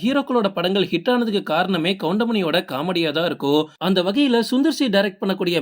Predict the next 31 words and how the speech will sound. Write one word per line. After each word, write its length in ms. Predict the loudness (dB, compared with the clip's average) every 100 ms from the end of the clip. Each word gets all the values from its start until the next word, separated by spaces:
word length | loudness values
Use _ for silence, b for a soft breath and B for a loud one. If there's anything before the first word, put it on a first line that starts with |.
| 0
மேக்ஸிமம் 480 | -2 -2 -2 0 0
படங்கள்ல 360 | -2 -2 0 0 0
கவுண்டமணியோட 600 | 0 2 2 2 2 0
காமெடி 380 | -2 -2 0 2 0
தான் 140 | -2
மெஜாரிட்டி 420 | -2 0 0 0 0 2
ரோல் 180 | 0 0
ப்ளே 120 | -4 -4
பண்ணியிருக்கும். 500 | -4 -4 -2 0 2 -2 B
இன்னும் 300 | -4 -2 0 0
சொல்லணும் 300 | 0 0 0
அப்படின்னா 280 | 0 0 -2
படம் 280 | -2 -2 0
முழுவதுமே 460 | 0 0 0 0 0
இவர் 280 | 0 -2 -2
டிராவல் 360 | 0 0 0
பண்ணிக்கிட்டு 320 | 0 -2 -2 -2
தான் 160 | -2
இருப்பாரு. 400 | -2 -4 -2 0 -2 -6 _ -6
அந்த 140 | -2 0
விதத்துல 340 | 2 0 2 0 0
கார்த்திக்கும் 580 | 0 0 0 -2 -2 0
கவுண்டமணி 480 | 0 0 0 0 2 0
ஒண்ணு 160 | 0 0
சேர்ந்துட்டாங்க 420 | -2 -2 -4 -2
அப்படின்னா 300 | -2 -2 -2 -2
அந்த 120 | -4
டைம்ல 340 | -4 -2 0 -2
காமெடி 420 | -2 -4 -2 -2 -4
சும்மா 240 | -2 -4 -4
பிச்சுக்கும். 520 | -6 -4 -2 0